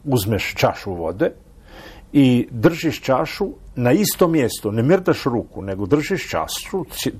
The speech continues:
dva sata nepomično. I onda kaže, „Zašto boli ruka?” Zato što je blokirano u jednom položaju, mišići, i nije dobro. Kad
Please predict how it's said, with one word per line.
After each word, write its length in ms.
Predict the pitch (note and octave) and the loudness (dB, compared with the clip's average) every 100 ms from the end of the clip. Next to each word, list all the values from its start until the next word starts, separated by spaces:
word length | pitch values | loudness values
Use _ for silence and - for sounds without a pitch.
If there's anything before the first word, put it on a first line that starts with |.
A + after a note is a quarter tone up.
| - G#2+ | -4 -4
dva 280 | G#2 D3 C3+ - - | 2 2 2 -2 0
sata 480 | B2 C#3 - F3+ - - - - - | 0 0 -2 -4 -4 -12 -20 -20 -6
nepomično. 760 | D3 C3+ B2 F#2+ F2+ - F2 - - - - - - | 0 0 0 -6 -8 -14 -16 -18 -20 -20 -20 -20 -4
I 140 | A#2 | 2
onda 160 | A#2+ G#3+ | 2 2
kaže, 200 | - D#2+ | -2 0
„Zašto 340 | B2+ B2+ E3 | 2 2 2
boli 400 | B2+ C#3+ D#3+ E3 | 2 4 4 4
ruka?” 360 | D#3+ D3 - - - - - - - | 4 2 -2 -14 -16 -20 -20 -20 -14
Zato 360 | F#2 F2 - | -8 -6 -6
što 240 | C3 - C3 | -8 0 2
je 220 | A2 G2+ - - - - | 2 -2 -4 -14 -16 -14
blokirano 1040 | G#2 F#2+ - - B2+ D3 D#3+ E3+ D#3+ C3+ | -8 -2 -2 0 4 4 4 2 0 -2
u 180 | A2+ G#2 | 0 2
jednom 760 | A2 B2 B2 A2 A2 G#2+ G2 - | 4 4 0 -2 -4 -6 -8 0
položaju, 540 | A2 D3 E3 C#3 D3+ | 2 4 4 2 2
mišići, 600 | A2 F2+ - A#2+ - D#3+ | 2 -2 0 -2 0 0
i 80 | D3+ | 2
nije 200 | A2 C#3 | 2 2
dobro. 380 | C#3 C3+ F2+ F2 - - - | 4 2 2 -8 -14 -18 -4
Kad 140 | B2 | -2